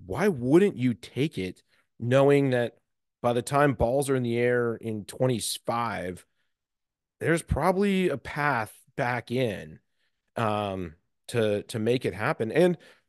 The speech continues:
candidly, some of these guys, I, I do truly believe if they go, whatever is going to happen will just happen faster because, like, the, the point will be, this is, this has to happen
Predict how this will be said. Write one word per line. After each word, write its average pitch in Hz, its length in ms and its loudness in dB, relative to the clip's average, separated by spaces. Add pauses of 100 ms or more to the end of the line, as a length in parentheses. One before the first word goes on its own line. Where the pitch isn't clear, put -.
(140)
candidly, 175 460 2
some 156 260 -2
of 202 60 0
these 165 160 -4
guys, 117 640 -4 (640)
I, 113 200 0
I 123 80 0
do 131 340 4
truly 135 360 0
believe 117 520 -2
if 165 220 0
they 123 200 -2
go, 90 600 -4 (280)
whatever 165 500 4
is 127 180 -2
going 131 460 -2
to 147 140 -4
happen 117 500 -2 (480)
will 123 120 0
just 123 180 -4
happen 110 260 -4
faster - 560 -10 (240)
because, 107 560 -2 (580)
like, 92 300 -6 (500)
the, 107 120 -2 (160)
the 104 100 -2
point 131 320 0
will 113 100 -4
be, 107 640 -4 (260)
this 117 200 -6
is, - 420 -6 (880)
this 123 160 -4
has 127 360 -4
to 101 80 -6
happen 90 500 -8